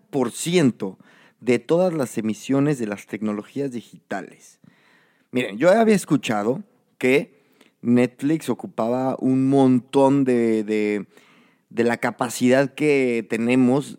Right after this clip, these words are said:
de transmitir información. Y a su vez también tiene un montón de capacidad en los servidores, por ejemplo, de Amazon.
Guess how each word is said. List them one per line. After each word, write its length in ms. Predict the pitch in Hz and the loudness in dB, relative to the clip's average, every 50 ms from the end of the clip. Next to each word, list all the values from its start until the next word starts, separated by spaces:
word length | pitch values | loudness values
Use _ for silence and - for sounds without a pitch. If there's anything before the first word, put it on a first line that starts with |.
| _ | _
de 320 | - 113 117 120 143 160 160 | -10 -4 -2 0 0 0 -2
transmitir 720 | 160 - 117 107 107 - 101 101 98 92 - - 104 107 | -4 -6 -6 -6 -6 -6 -8 -8 -8 -8 -8 -8 -6 -4
información. 840 | 117 - - 135 156 156 165 175 175 - - 240 226 226 170 - - _ _ _ _ | -4 -4 -4 -4 -2 -2 0 -2 -2 -2 0 2 2 2 2 0 -4 _ _ _ _
Y 140 | - 139 147 | 2 2 2
a 100 | 135 - | 2 0
su 220 | - - 147 135 | -2 0 0 2
vez 260 | 139 165 180 185 180 | 2 2 2 0 -2
también 420 | - 226 208 196 175 170 185 185 180 | -2 0 0 0 2 2 0 0 0
tiene 200 | 180 180 170 180 | 0 0 0 2
un 180 | 180 180 180 | 2 4 4
montón 640 | 175 165 165 160 - - - 185 180 160 160 160 - - | 4 4 2 0 0 4 4 6 6 6 4 2 -2 -8
de 520 | - 113 123 131 131 131 131 131 131 120 - - | -6 -2 2 2 4 4 4 4 2 0 0 -4
capacidad 680 | 127 117 - 123 113 - - 113 107 123 139 151 151 | -4 -4 -4 -10 -14 -14 -10 -6 -4 -2 -2 0 0
en 80 | 160 | 0
los 140 | 151 131 - | -2 -2 -2
servidores, 640 | - 113 104 110 110 107 117 120 123 131 151 147 - | -4 -4 -4 -2 0 2 2 4 4 4 2 0 -2
por 140 | - 110 101 | -6 -8 -8
ejemplo, 320 | 95 110 107 - 113 104 | -8 -8 -10 -8 -8 -6
de 100 | 104 104 | -4 -4
Amazon. 440 | 113 113 120 117 110 - - 80 | -2 0 0 -2 -2 -4 -10 -20